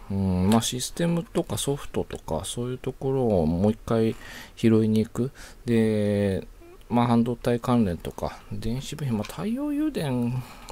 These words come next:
とかね、ちょっと強いんですけどね。まあ、売り算がやっぱり相当溜まってきてるっていうのはあるんで、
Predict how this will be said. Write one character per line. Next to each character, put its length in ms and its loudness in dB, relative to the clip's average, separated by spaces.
と 120 -6
か 160 -6
ね、 280 -2
ち 120 -8
ょ 20 -6
っ 40 -8
と 80 -10
強 360 -2
い 60 4
ん 80 2
で 80 -4
す 120 -6
け 120 -4
ど 100 -6
ね。 240 -2
ま 140 2
あ、 60 4
売 160 2
り 60 -4
算 220 4
が 100 6
や 80 2
っ 40 -2
ぱ 80 -4
り 80 12
相 100 8
当 140 0
溜 120 -2
ま 120 -2
っ 40 -10
て 140 -6
き 60 -10
て 120 2
る 160 2
っ 40 0
て 100 -2
い 20 2
う 40 2
の 80 2
は 100 0
あ 60 0
る 60 -4
ん 140 -6
で、 400 -2